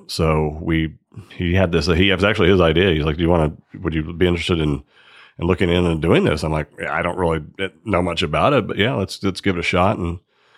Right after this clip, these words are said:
and see what happens." And we started, you know, we were small. I always joke, we basically, I felt like, you know, as a member of the Communist Party, I had a leaflet. It's basically all we had would <laughs> take out. You know, we had, like, I remember I had, like, Kermit Lynch and Quivera from California. That was really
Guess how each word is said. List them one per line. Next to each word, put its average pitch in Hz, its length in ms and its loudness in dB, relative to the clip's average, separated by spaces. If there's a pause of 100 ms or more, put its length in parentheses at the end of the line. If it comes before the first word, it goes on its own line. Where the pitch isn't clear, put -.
(440)
and 82 100 -8
see 101 120 2
what 90 140 4
happens." 87 440 0
And 85 120 0
we 80 80 0
started, 82 320 0
you 78 60 -4
know, 80 60 -2
we 80 100 -2
were 76 120 -4
small. 87 420 2
I 80 60 4
always 76 160 -2
joke, 82 300 -2
we 90 40 -2
basically, 78 500 -4
I 69 60 -4
felt - 200 -6
like, 78 220 -10
you 87 60 -4
know, 78 100 -4
as 78 100 -8
a 82 40 -6
member 82 240 -2
of 76 80 -8
the - 20 -10
Communist 82 340 -2
Party, 92 280 2
I 73 60 -2
had 82 100 -2
a 80 60 -4
leaflet. 82 400 0
It's 82 100 -8
basically 87 340 0
all 85 120 0
we 82 100 -4
had 95 220 2
would 101 100 -6
<laughs> - 160 -4
take - 160 0
out. 98 260 4
You 101 80 -2
know, 92 180 -2
we 87 80 -2
had, 90 160 0
like, 85 160 -4
I 87 40 -10
remember 98 220 2
I 92 40 4
had, 95 100 -2
like, 90 160 -4
Kermit 110 260 0
Lynch 98 380 2
and 82 280 -2
Quivera 87 560 0
from 85 300 -4
California. 92 420 0
That 92 120 -2
was 87 160 -6
really 92 280 0